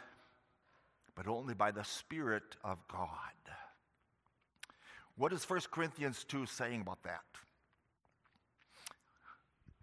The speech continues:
You don't know what's in my head. You don't know what's in my heart. Only the Spirit of me knows what's in my head and what my heart.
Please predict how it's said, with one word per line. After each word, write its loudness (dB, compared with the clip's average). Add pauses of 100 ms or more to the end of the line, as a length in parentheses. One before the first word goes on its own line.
You 2
don't 2
know 8
what's -2
in 0
my 2
head. -8 (1200)
You 0
don't 6
know 4
what's 0
in -4
my 0
heart. -2 (1300)
Only 2
the 0
Spirit 8
of 4
me 2
knows 4
what's 0
in 2
my 4
head 4
and -2
what 0
my 4
heart. 4